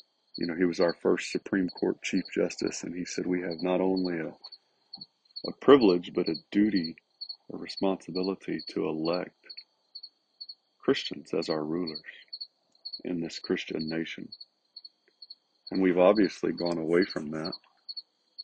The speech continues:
We don't teach it in education anymore.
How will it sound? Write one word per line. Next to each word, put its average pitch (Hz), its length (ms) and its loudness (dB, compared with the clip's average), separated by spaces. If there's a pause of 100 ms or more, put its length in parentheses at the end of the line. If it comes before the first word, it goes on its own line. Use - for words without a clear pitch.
(200)
We 101 140 -2
don't 92 240 -4
teach - 280 0
it - 80 -4
in 85 200 -4
education 85 580 -4
anymore. 82 460 -4